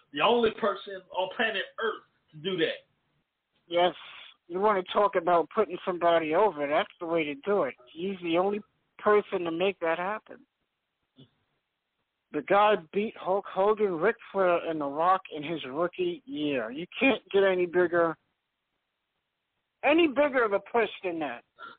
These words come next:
Speaker 2: You beat three of the biggest names in the business in your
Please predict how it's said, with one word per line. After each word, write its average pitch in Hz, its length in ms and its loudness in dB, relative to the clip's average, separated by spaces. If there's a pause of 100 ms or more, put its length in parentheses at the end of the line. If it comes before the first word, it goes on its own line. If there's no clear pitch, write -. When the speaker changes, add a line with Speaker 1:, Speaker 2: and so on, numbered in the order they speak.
(1600)
Speaker 2:
You 170 100 -12
beat 233 300 0 (100)
three 247 200 0
of 233 80 0
the 233 80 0
biggest 202 400 0
names 180 380 -2
in 170 100 -4
the 165 80 -2
business 165 560 -2 (140)
in 180 160 -2
your 156 360 0